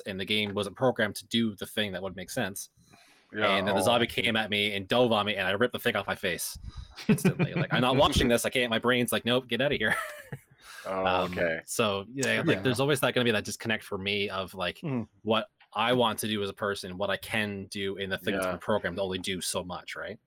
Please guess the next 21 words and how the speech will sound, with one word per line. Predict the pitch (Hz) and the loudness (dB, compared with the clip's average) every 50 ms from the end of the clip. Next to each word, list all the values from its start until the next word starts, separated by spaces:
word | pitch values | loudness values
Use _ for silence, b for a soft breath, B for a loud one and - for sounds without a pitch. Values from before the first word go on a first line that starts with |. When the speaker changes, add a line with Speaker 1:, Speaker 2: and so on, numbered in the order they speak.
| _ _ - - - - | _ _ -10 -8 -8 -6
Speaker 4:
Yeah. | 117 110 | -6 -6
Speaker 2:
Right. | 107 104 98 95 95 90 90 90 90 - - - - _ _ _ _ _ _ _ _ B B B B B B B B _ _ _ _ _ - 117 | -4 -2 -2 -2 -2 -2 -4 -6 -10 -14 -20 -20 -20 _ _ _ _ _ _ _ _ B B B B B B B B _ _ _ _ _ -6 0
Speaker 3:
Yeah, | 131 151 139 120 117 120 | 4 4 6 6 6 6
that's | 156 156 160 165 170 | 6 6 6 6 6
Speaker 2:
Yeah. | 165 165 160 147 151 - - | 6 6 4 4 2 -4 -10
Speaker 3:
it. | - - - | -8 -4 -2
It's | 160 147 - - - - - - _ _ _ _ _ - - - - | -2 0 0 0 -2 -4 -8 -20 _ _ _ _ _ -16 -16 -12 -4
it's | - 135 - | -4 -2 2
definitely | - - 175 - 208 202 | 2 0 2 4 2 2
part | - - 147 135 143 | 4 4 4 4 6
of | 143 | 4
the | 131 | 2
problem | 127 - - 117 107 113 110 107 | 0 2 4 4 4 4 4 2
because | 98 101 95 - 110 104 | -4 -8 -6 -4 -4 -4
it's | 104 - | -4 -6
very | - 101 110 107 110 113 117 | -4 0 0 2 2 0 0
easy | - 104 104 107 107 101 113 104 | -2 -6 -8 -8 -8 -6 -6 -6
to | 104 101 | -6 -8
break | 87 80 - 95 95 101 101 107 - - - - - | -8 -8 -10 -6 -4 -2 -2 -4 -4 -8 -16 -16 -10
the | 107 117 113 104 | -4 -2 0 0
immersion. | 98 95 87 87 90 101 110 - 127 127 135 139 | 0 -2 -4 -4 -2 -2 -2 0 0 0 0 0